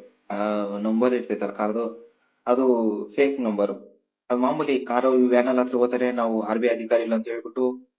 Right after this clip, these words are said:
ಈ ಬಾಕ್ಸ್ ಗಳು ಇರ್ತಾವಲ್ಲ ವ್ಯಾನ್ ಅಲ್ಲಿ ಹೋಗ್ಬಿಟ್ಟು ತೆಗೆದ್ಬಿಟ್ಟು ಕಾರ್ಗೆ ಒಂಥರ ಎಲ್ಲ ಟ್ರಾನ್ಸ್‌ಫರ್ ಮಾಡೋರೆ.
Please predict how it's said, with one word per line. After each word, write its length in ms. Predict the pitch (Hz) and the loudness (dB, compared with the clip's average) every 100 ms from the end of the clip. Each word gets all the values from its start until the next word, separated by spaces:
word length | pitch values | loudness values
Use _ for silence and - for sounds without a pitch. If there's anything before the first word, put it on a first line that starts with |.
| 123 | -4
ಈ 220 | 117 110 | 2 2
ಬಾಕ್ಸ್ 320 | 110 117 - | 4 2 0
ಗಳು 100 | 127 | -2
ಇರ್ತಾವಲ್ಲ 560 | 117 113 107 104 - _ _ - | 0 0 -2 -4 -8 _ _ -2
ವ್ಯಾನ್ 180 | 117 135 | 0 4
ಅಲ್ಲಿ 200 | 127 117 | 2 4
ಹೋಗ್ಬಿಟ್ಟು 500 | 113 120 127 127 127 | 2 2 0 0 0
ತೆಗೆದ್ಬಿಟ್ಟು 640 | 113 110 127 127 127 123 | 0 0 0 4 2 2
ಕಾರ್ಗೆ 420 | - 123 127 123 | 0 2 4 2
ಒಂಥರ 300 | 110 107 113 | 2 0 -2
ಎಲ್ಲ 320 | 120 110 117 123 | -2 -2 0 0
ಟ್ರಾನ್ಸ್‌ಫರ್ 400 | 120 113 113 107 | -2 -4 -4 -2
ಮಾಡೋರೆ. 440 | 101 104 104 | -2 -2 -4